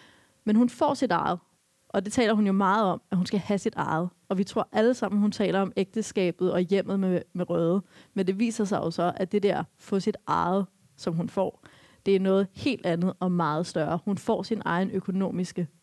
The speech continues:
selvstændighed. Men ikke nok med det. Hun skaber også økonomisk uafhængighed for mere end halvtreds kvinder i Korsbæk.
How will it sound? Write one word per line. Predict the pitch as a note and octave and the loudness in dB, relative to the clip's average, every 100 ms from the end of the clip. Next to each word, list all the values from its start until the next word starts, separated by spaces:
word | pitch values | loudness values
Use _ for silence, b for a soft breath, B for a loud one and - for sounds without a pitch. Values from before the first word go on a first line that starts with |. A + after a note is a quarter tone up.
| _ | _
selvstændighed. | - F3+ - D#3+ D#3 D#3 A3+ _ _ - _ _ _ _ - - b b b b b b b _ _ _ _ _ _ _ _ - | -4 -2 -2 -6 -6 -8 -10 _ _ -20 _ _ _ _ -20 -20 b b b b b b b _ _ _ _ _ _ _ _ -2
Men | G#3+ G3+ | 2 2
ikke | G3+ | 2
nok | F#3+ | 0
med | F#3 | 0
det. | - - D#3+ _ _ _ _ _ _ _ _ _ _ _ _ _ _ _ _ | -2 -2 -4 _ _ _ _ _ _ _ _ _ _ _ _ _ _ _ _
Hun | - G#3+ | -4 -2
skaber | F#3 - F#3 - | 0 0 0 0
også | G3+ F3+ F#3 | -2 -2 -2
økonomisk | G#3+ G3 F#3+ G3+ F#3 F3+ - | -4 -2 0 0 -2 -4 -4
uafhængighed | F#3+ F3+ F3 G3 F#3 F3+ - _ b b | 0 0 0 0 0 0 -2 _ b b
for | - F#3+ | -4 -2
mere | F#3 F#3 | 0 2
end | F#3+ | 2
halvtreds | F#3+ - - G3+ G3 - - - | 2 -2 -4 -2 -2 -8 -18 -12
kvinder | - F#3 F#3 - | -4 -2 -2 -4
i | F3+ | -8
Korsbæk. | - F3 - - - | -6 -6 -6 -12 -12